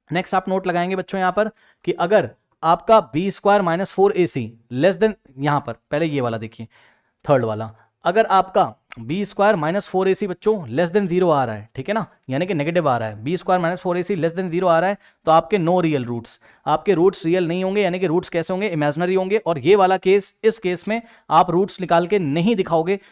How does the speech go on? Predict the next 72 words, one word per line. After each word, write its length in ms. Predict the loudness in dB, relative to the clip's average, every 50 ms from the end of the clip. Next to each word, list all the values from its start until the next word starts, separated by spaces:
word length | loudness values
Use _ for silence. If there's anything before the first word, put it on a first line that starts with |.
| _ -10
क्योंकि 180 | -8 -8 -6 -2
ये 160 | 0 2 4
वाला 180 | 4 4 2
केस 240 | 0 -2 -4 -4 -4
हम 80 | -6 -4
पढ़ेंगे 280 | -4 -4 -2 -2 -2 -2
इलेवंथ 360 | -2 0 0 0 0 -2 -4
क्लास 320 | -4 -4 -4 -4 -6 -6 -8
में, 120 | -10 -10 -6
याद 200 | -6 -6 -4 -4
रखिएगा, 260 | -6 -8 -6 -6 -6 -6
कौन 180 | -6 -6 -6
सी 100 | -4 -2
क्लास 240 | 0 0 -2 -2 -4
में, 100 | -12 -14 _ _ _ _ _ _ _ -8
इलेवंथ 280 | -4 -2 -2 0 -2 -4
क्लास 280 | -4 -6 -6 -6 -6 -10
में, 100 | -10 -8
ठीक 160 | -8 -6 -6
है। 120 | -6 -8 -10 _ -20 -18 _ 0 2
अब 100 | 4 4
आ 60 | 4
जाइए 240 | 4 2 0 0 0
सेकंड 300 | 0 -2 -2 -2 0 0
वाले 180 | 0 -2 -2 -4
पे, 200 | -8 -8 -12 -12 _ _ _ _ _ -2
अगर 200 | 0 2 2 2
आपका 360 | 4 4 4 4 4 4 2 2 2 0 -6
बी 220 | -8 -6 -6 -6
स्क्वायर 280 | -6 -2 0 0 0 2
माइनस 260 | 0 -2 -2 -4 -4
फोर 160 | -2 -2 0 0
ए 60 | 0
सी 140 | -2 -2 -6
is 140 | -6 -6 -6
equals 220 | -6 -6 -6 -6 -4
to 80 | -4
zero 180 | -2 0 2 2
हो 140 | 2 0 0
गया, 200 | -2 -6 -8 -10 _ -8
तो 60 | -6 -2
उस 240 | 0 0 0 0 0
टाइम 180 | 0 0 0 0
आपके 300 | -2 -2 -2 -2 -2 0
जो 100 | 0 0
रूट्स 340 | 2 2 0 -2 -2 -4 -6
होंगे, 200 | -4 -2 -2 0
यानी 200 | 0 -2 -2 -4
कि 60 | -2
जो 80 | -4
एक्स 140 | -4 -4 -6 -6
की 100 | -2 0
वैल्यूज 280 | 0 0 0 0 -2
होंगी, 180 | -2 -4 -2 0
वो 100 | 0 0
रियल 240 | 0 0 0 0 -2
तो 100 | -2 -2
होंगी 240 | -2 -2 -2 -2 -2
और 140 | -2 -2 -2
इक्वल 280 | -4 -4 0 0 0 0
भी 100 | 0 -4
होंगी, 300 | -4 -4 -6 -8 -6 -4
यानी 140 | -4 -4 -4
कि 80 | -4
सेम 240 | -4 -2 -2 -2 -2
रूट्स 240 | -2 -4 -4 -4 -6
आ 60 | -6
जाएंगे। 220 | -6 -6 -6 -8 -6
जैसे 220 | -6 -6 -6 -4
कि 80 | -4 -2
मान 180 | -2 -2 -2
लो 140 | -2 -6